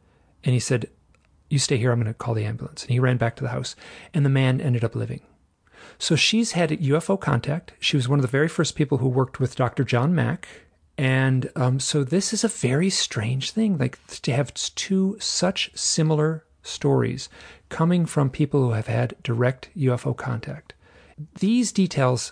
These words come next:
leave me astonished. And I'll go back to the word we talked about earlier. They leave me hopeful that there's something behind this mystery that's, that seems benevolent given these kind of stories.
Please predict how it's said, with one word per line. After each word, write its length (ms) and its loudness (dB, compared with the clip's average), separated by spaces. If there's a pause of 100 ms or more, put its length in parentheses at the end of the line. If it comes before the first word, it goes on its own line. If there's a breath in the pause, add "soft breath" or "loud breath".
leave 320 0
me 200 2
astonished. 840 -4 (420 loud breath)
And 300 2
I'll 160 2
go 140 0
back 180 0
to 80 -12
the 80 2
word 220 0
we 80 2
talked 220 -2
about 180 2
earlier. 340 0 (280 loud breath)
They 120 2
leave 220 2
me 80 2
hopeful 720 -4 (180)
that 160 0
there's 180 0
something 460 2
behind 400 2
this 180 -2
mystery 560 -2 (680 soft breath)
that's, 560 -2 (720)
that 260 -2 (220)
seems 420 2
benevolent 640 0
given 240 2
these 180 -2
kind 140 -4
of 100 -8
stories. 480 -10